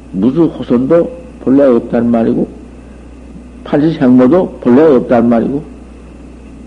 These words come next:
뭐 다 똑같은 말. 그러면 그건 미친놈의 선이여. 그것은, 어, 고-, 신선 공도 아니여, 공도 아니.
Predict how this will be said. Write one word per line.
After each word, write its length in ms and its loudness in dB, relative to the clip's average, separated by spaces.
뭐 240 4
다 480 -2
똑같은 460 -2
말. 220 0
그러면 600 4
그건 420 4
미친놈의 560 2
선이여. 560 2
그것은, 600 2
어, 140 0
고-, 220 -10
신선 520 -2
공도 400 4
아니여, 320 2
공도 400 2
아니. 140 -4